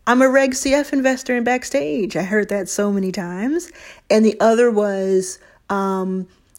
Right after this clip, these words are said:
"Hey, tell me about the pilot," or, "I'm already a pilot member," right? And so that's really cool. So I know you all are listening and,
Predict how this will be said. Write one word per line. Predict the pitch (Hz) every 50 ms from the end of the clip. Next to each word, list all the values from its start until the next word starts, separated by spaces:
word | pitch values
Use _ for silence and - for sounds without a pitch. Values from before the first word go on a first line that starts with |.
| -
"Hey, | - - 254 262 254 -
tell | - - - 240 240
me | 247 254
about | 262 233 254 254
the | - 240
pilot," | 233 - - 240 240 240 226 220 -
or, | - 226 240 240 233 233 226 214 202 -
"I'm | 214 214 214
already | 214 220 220 220 214 196
a | 196 185
pilot | - - 202 202 196 196 190 175 - - - - _ _ -
member," | 202 190 185 175 - - - - -
right? | 208 202 208 208 226 262 - - - - - - - - - _ _ -
And | 240 226 220 220
so | - 240
that's | 220 196 233 247 269 294 311 - - -
really | 226 214 208 202 208 214 233 240 240 233 240 226 214
cool. | - - - 214 208 208 240 285
So | 302 - -
I | 233 214
know | 214 214 220 226 233 262
you | 262 277 269 254
all | 226 214 202
are | 202 196 185
listening | 190 190 202 202 - - 220 214 214 208 208 208
and, | 202 190 175 175